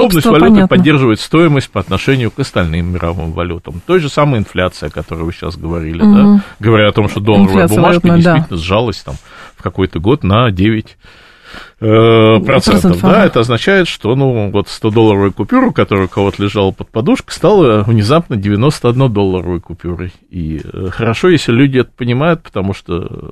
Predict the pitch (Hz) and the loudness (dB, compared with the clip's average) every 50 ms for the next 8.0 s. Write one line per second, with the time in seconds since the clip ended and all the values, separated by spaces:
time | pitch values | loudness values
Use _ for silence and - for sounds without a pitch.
0 | _ - 107 104 110 98 95 - 98 95 104 104 101 95 92 95 98 98 95 92 | _ -8 -4 -2 0 0 0 -2 -4 -4 -2 -2 -2 -2 -2 -2 -2 -2 -2 -4
1 | 90 - - - - - 101 143 - 233 - - 95 90 - - 104 107 107 104 | -6 -6 -12 -14 -8 -6 -2 -2 -2 -2 -2 -2 -4 -4 -2 -2 -4 -4 -4 -4
2 | - - 101 85 - - 80 82 82 80 95 87 87 - _ _ - - - _ | -4 -6 -10 -8 -6 -6 -6 -6 -6 -4 -4 -4 -6 -6 _ _ -20 -20 -20 _
3 | - 76 - _ _ _ _ - - - - - - 123 131 120 117 - - - | -20 -20 -20 _ _ _ _ -20 -20 -20 -14 -6 -2 0 0 0 0 -2 -4 -8
4 | 104 - 107 107 - - 113 104 - - 139 156 190 202 233 277 285 269 185 139 | -8 -4 -4 -4 -2 -2 -4 -4 -2 -2 0 2 2 2 2 2 2 2 2 2
5 | 180 202 202 185 147 131 127 131 - 196 196 208 196 - - - 131 139 160 - | 0 0 2 0 0 2 0 -2 0 0 0 0 0 -4 -4 -2 0 0 0 -2
6 | - - - - - - - - - - - 131 139 147 156 147 139 135 131 127 | -6 -20 -20 -20 -20 -20 -20 -16 -8 -2 0 2 2 4 4 4 4 4 2 2
7 | 123 123 127 131 127 120 - 120 117 - - - 117 - 190 214 240 220 - | 2 2 2 2 0 0 -2 -4 -6 -6 -4 -6 -4 -2 0 0 0 0 -4